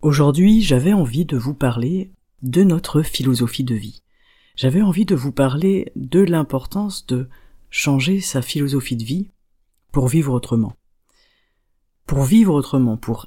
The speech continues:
être autrement, pour réagir autrement, eh bien, il faut tout simplement changer sa philosophie de vie.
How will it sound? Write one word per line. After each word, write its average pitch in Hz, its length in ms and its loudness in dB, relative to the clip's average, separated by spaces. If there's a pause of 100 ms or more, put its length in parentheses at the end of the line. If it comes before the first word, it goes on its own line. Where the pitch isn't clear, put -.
être - 420 -4
autrement, 120 460 -4
pour 110 240 -10
réagir 120 500 -2
autrement, 120 480 -4 (760)
eh 127 100 0
bien, 202 320 0
il 127 120 -2
faut 208 200 0
tout 175 200 -8
simplement 147 560 -2 (420)
changer 131 380 0
sa 127 160 -2
philosophie 117 480 -6
de 113 80 -6
vie. 110 200 -12